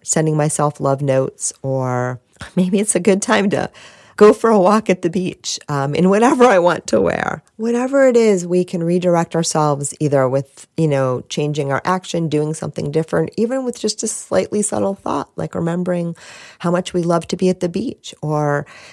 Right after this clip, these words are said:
tuning into how much our puppy loves to give us kisses, no matter what pants we're wearing, right? So it's just gently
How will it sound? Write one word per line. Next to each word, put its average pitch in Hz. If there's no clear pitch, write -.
tuning 170
into 170
how 170
much 180
our 180
puppy 185
loves 175
to 190
give 185
us 185
kisses, 214
no 175
matter 180
what 196
pants 214
we're 170
wearing, 143
right? 208
So 190
it's 180
just -
gently 202